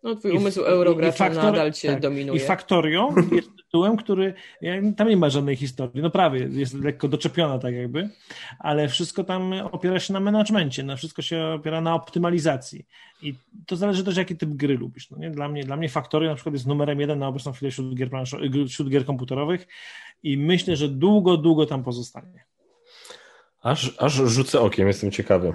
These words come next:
Speaker 3: Dobra,
Speaker 2: Jest
Speaker 3: co Malwina
Speaker 2: absolutnie
Speaker 3: myślisz?
Speaker 2: brzydka, jest, jest, je-, je-, graficznie nie powala. Nie, nie, nie zdziw się. Jest dwa D grą przede wszystkim.
Speaker 3: <laughs> Dobra, to co? Kończymy? Żegnamy się z państwem?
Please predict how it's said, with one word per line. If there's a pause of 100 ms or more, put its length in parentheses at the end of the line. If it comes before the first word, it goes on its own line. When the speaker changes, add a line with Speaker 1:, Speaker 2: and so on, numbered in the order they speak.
(140)
Speaker 3:
Dobra,
Speaker 2:
Jest
Speaker 3:
co
Malwina
Speaker 2:
absolutnie
Speaker 3:
myślisz?
Speaker 2:
brzydka,
jest,
jest, (480)
je-, (220)
je-,
graficznie
nie
powala. (480)
Nie,
nie,
nie
zdziw
się. (180)
Jest
dwa
D
grą
przede
wszystkim. (540)
Speaker 3:
<laughs>
Dobra,
to
co? (100)
Kończymy?
Żegnamy
się
z
państwem?